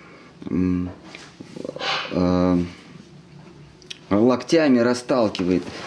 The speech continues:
берёт один комплект, другой комплект. И, и вайшнавы, они дают,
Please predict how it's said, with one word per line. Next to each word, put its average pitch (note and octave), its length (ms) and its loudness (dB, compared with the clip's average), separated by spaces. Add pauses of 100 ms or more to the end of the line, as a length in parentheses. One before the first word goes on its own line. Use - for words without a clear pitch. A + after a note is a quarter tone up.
(400)
берёт C3 280 4
один C3 320 4
комплект, A2 420 0
другой C3 320 4
комплект. G2+ 480 -4 (500)
И, G#2 380 4 (1900)
и G#2+ 280 6
вайшнавы, A#2 540 2
они A#2 160 4
дают, C3 440 4